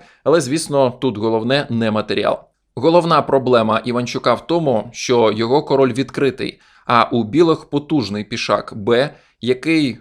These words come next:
швидко може стати ферзем. Комп'ютер каже, що тут у білих абсолютно виграна позиція, хоча, звісно, ось так здалека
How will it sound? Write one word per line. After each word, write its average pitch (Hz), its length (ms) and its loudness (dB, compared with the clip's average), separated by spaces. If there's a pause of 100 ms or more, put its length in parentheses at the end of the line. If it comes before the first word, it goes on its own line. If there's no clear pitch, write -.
швидко 147 560 -4
може 123 260 -2
стати 107 380 -2
ферзем. 101 480 -4 (580)
Комп'ютер 185 500 0
каже, 160 500 4
що 139 200 -6
тут 151 200 -4
у 135 60 -2
білих 131 520 0
абсолютно 135 760 0
виграна 110 360 -4
позиція, 135 580 -2 (240)
хоча, 160 360 2
звісно, 131 600 -2
ось 117 160 -6
так 117 260 0
здалека 117 840 2